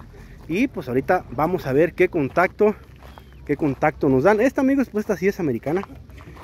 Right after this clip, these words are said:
Sí es americana, pero pues bueno, ya el precio ustedes lo tratan, eh.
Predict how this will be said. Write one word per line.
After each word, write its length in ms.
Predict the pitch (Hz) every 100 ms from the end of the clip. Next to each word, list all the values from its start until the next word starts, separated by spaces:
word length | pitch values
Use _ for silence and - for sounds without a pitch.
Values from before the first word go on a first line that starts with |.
| -
Sí 60 |
es 80 | 156
americana, 540 | 190 147 127 165 208 240
pero 280 | 196 247 311
pues 200 | 190 135
bueno, 240 | 156 214
ya 160 | 156 180
el 100 | 170
precio 300 | 160 190 170
ustedes 280 | - 196
lo 120 | 175 117
tratan, 340 | 143 165 170
eh. 200 | 190 220